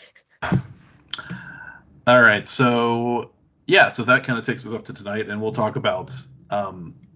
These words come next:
the three matches in the Blue League that transpired on Dynamite last night. But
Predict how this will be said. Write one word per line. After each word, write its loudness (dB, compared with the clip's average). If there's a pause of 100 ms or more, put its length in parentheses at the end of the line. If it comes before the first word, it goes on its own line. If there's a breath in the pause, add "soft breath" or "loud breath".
(180)
the -8
three -2
matches -2
in -10
the -12
Blue -4
League -8
that -6
transpired -2 (200)
on -6
Dynamite 0
last -4
night. -6
But -4